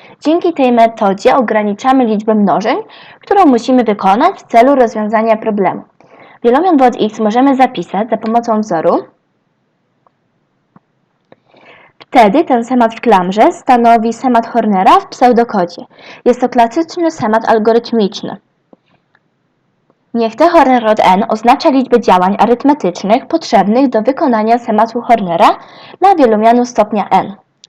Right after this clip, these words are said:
Stąd wynika, że liczba mnożeń jest równa liczbie dodawań, czyli wynosi dwa n. Teraz przejdźmy do implementacji schematu Hornera w Pythonie.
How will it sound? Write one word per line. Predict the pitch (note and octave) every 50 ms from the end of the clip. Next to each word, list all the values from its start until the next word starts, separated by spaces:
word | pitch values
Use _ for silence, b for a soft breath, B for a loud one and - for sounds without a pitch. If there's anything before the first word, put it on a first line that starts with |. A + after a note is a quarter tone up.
| b b b b b b b b b b b -
Stąd | - _ - E4+ A#4 A4 F4
wynika, | E4+ D4+ B3+ G#3 F#3+ G#3 - G#3 G#3
że | G#3+ A3+ A3
liczba | G#3 A3 C4 C4+ - - E4+ E4+
mnożeń | D4+ B3+ A3 F#3+ F#3+ G3 G3+ G3 G3+
jest | G3+ F#3 G3+ B3
równa | B3 C#4 D4+ F4 F4+ D#4+
liczbie | C4+ B3 A#3+ A#3+ - B3
dodawań, | A#3+ B3 A#3+ G#3 F#3+ F3 F3+ - F#3 G#3 A3+ C4+ C#4 B B B B B B B
czyli | _ - - D#4 E4 E4+
wynosi | D#4 B3+ A#3 A#3 A#3+ B3+ - - B3+
dwa | A3 A3+ A#3+ A3+ -
n. | - F#3 E3+ F3 G#3+ - _ _ _ _ _ _ _ _ _ _ _ _ _ _ _ _ _ _ _ _ _ _ _ b b b b b b b b b
Teraz | - C4 C4+ E4 F#4+ F4
przejdźmy | - - - - G#3 F#3 C#4 - G3 G3+ G3
do | G3 - -
implementacji | - C#4 E4 - F#4 E4 D4 C#4 C4+ B3+ - G#3+ F#3 F3 F3+ - - - F3+ G#3+
schematu | - - G#3+ G#3 A3+ C#4+ E4+ E4+ E4
Hornera | D4+ C4 A3+ G#3 G3+ F#3+ G3 A3
w | A3+ - -
Pythonie. | - C#4 C#4+ - - - E3 -